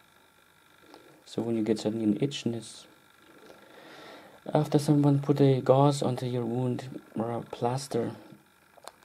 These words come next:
German plaster, and then, uh, and it starts to itch, and you say, "Hey, it's itching now," and the doctor tells you, the physician tells you, "Well, it's,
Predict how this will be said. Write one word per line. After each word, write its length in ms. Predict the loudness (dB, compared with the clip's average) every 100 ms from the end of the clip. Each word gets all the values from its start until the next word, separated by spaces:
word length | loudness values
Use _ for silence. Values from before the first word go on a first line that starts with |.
| _ _ _ _ _ -14 -6
German 400 | -4 -2 -2 -2
plaster, 440 | -4 -8 -10 -12 -12 -10
and 120 | -6
then, 320 | 0 2 4
uh, 480 | 2 -2 -6 -6 -10 -12 -8
and 100 | -6
it 100 | -4
starts 220 | -2 -2
to 120 | 2
itch, 340 | 4 4 2 -14 _ _ _ _ _ -20 _ _ _ _ _ _ _ -8
and 160 | -6 -6
you 80 | -6
say, 220 | -4 -2
"Hey, 360 | 2 2 2 -4 -6
it's 240 | -8 -8 -6
itching 280 | -2 0 0
now," 340 | 0 -2 -4 -8
and 100 | -8
the 60 | -6
doctor 300 | -6 -4 -6
tells 280 | -4 -6 -6
you, 80 | -8
the 40 |
physician 420 | -6 -8 -6 -6
tells 300 | -4 -8 -8
you, 60 | -8
"Well, 140 | -6
it's, 340 | -6 -8 -18